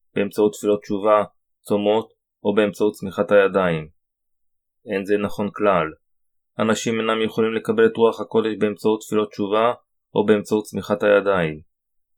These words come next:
הם יכולים לקבל את רוח הקודש רק כאשר הם נסלחים מכל חטאיהם על ידי האמונה בבשורת המים והרוח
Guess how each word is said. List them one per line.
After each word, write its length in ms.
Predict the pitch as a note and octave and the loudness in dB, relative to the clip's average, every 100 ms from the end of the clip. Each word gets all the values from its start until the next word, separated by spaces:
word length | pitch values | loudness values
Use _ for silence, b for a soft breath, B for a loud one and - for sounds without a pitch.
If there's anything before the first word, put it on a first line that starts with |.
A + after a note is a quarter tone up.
| - | -8
הם 80 | G2 | -4
יכולים 340 | F#2 G2+ A2 | -2 -2 -2
לקבל 280 | A2 G#2+ G#2+ | -2 0 2
את 120 | G#2+ | 2
רוח 240 | - G#2+ G#2 | 2 0 0
הקודש 600 | F#2+ A2 G#2+ A#2+ A#2+ _ _ _ - | -2 0 2 2 0 _ _ _ -4
רק 240 | G2 A2 - | 0 2 2
כאשר 280 | G#2 - | 0 2
הם 100 | A2+ | 0
נסלחים 540 | G#2+ - - G2+ A2+ G#2+ | 0 -8 -10 -6 -4 -4
מכל 220 | F#2+ G#2+ | -2 -2
חטאיהם 600 | - G#2 G2+ G2 G#2+ A#2 A#2 _ _ _ - | -2 -2 0 0 0 -2 -6 _ _ _ -6
על 120 | G#2+ | 0
ידי 200 | G2+ G#2+ | 2 4
האמונה 360 | A2 G#2 G2+ G#2+ A2+ | 4 2 0 0 0
בבשורת 400 | G#2+ A2 G#2+ G#2 | 0 2 2 2
המים 340 | G2+ G#2 G#2 | 0 0 2
והרוח 600 | G2+ F#2+ G#2+ A#2 B2 - | 2 4 4 4 2 -4